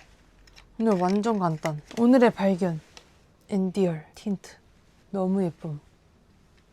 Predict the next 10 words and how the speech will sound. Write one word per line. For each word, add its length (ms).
진짜 260
이거 240
턱 140
뾰루지만 480
좀 140
아니면 340
진짜 160
너무 260
예뻐요. 300
엄마. 180